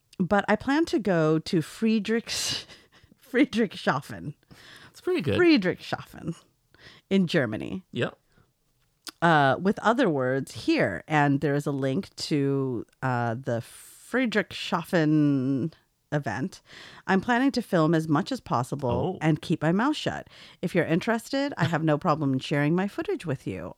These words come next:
Speaker 1: I have an iPhone thirteen Pro. We'll get my laptop and two terabyte external N V M E drive." Cool. Yeah. L-, I'd love to s-,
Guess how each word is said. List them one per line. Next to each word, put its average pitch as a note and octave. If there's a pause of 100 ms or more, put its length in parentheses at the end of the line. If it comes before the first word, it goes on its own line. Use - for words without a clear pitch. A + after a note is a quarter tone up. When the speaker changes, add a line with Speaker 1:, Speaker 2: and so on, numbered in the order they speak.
Speaker 1:
I C#3+
have D3
an B2+ (200)
iPhone C#3+ (280)
thirteen C#3+
Pro. D3+ (400)
We'll E3+
get D#3+
my D3
laptop C#3+
and C#3
two D#3
terabyte C#3+
external C#3 (420)
N D#3
V D3
M C#3
E C#3
drive." C#3+ (880)
Cool. E4
Yeah. G#3
L-, E3+
I'd D#3+ (100)
love F#3
to B3
s-, -